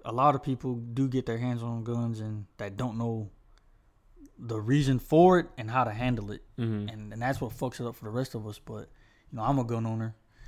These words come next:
Speaker 1: but, you know, I would, it would suck this if they were to start, like, 'cause I plan on getting some more,
Speaker 2: Mm-hmm.
Speaker 1: you know, but I mean,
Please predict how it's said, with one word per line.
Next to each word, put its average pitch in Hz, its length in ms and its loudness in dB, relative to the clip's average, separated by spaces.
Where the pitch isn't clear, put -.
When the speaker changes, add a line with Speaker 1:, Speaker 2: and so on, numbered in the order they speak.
Speaker 1:
but, 117 360 -4
you 131 100 -6
know, 110 280 -10
I 147 140 8
would, 170 260 10
it 139 100 6
would 160 220 10
suck 143 300 4
this 131 220 -4
if 120 160 -8
they 127 100 0
were 123 240 2
to 120 100 -8
start, 110 320 -8
like, 107 260 -10
'cause - 140 -16
I 127 80 0
plan 127 220 -2
on 117 100 0
getting 110 140 -2
some 101 180 -6
more, 110 340 0
Speaker 2:
Mm-hmm. 107 240 -6
Speaker 1:
you 123 100 -8
know, 110 160 -6
but 101 280 -8
I 127 80 -10
mean, 113 280 -10